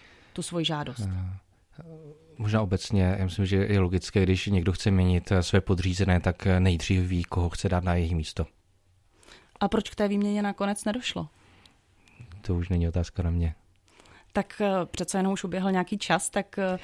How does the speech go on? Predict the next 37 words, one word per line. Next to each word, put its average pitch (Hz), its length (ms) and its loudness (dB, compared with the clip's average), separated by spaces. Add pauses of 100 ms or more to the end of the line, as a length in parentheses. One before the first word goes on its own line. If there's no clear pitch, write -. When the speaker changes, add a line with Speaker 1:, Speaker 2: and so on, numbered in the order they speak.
(500)
Speaker 1:
se - 200 0
vás 185 240 2
na 202 100 0
to 202 120 -6
znovu 185 200 -4
ptám. 214 260 4
Samozřejmě 190 520 0
objevovaly 190 500 2
se 196 100 -2
spekulace, 190 540 -2
ty 196 80 -4
spekulace 185 520 -4
směřovaly 185 460 -2
především 180 480 0
k - 80 -6
tomu, 175 280 2 (300)
eh, 175 300 0
že, 170 500 4
řekněme, 170 420 0
velkou 165 280 -2
kritiku 165 420 -2
vůči 165 260 -4
vašemu 175 380 0
jménu, 165 360 2 (340)
eh, 165 40 -4 (640)
nebo 147 240 -8 (120)
velmi 170 280 -2
kritické 170 680 -2 (120)
postoje 170 400 -6
vůči 170 220 -6
vašemu 175 320 -2
jménu 165 280 0
měl 165 200 2
zejména 160 340 -2
prezident 165 500 -2
Miloš 175 220 -2
Zeman, 160 320 0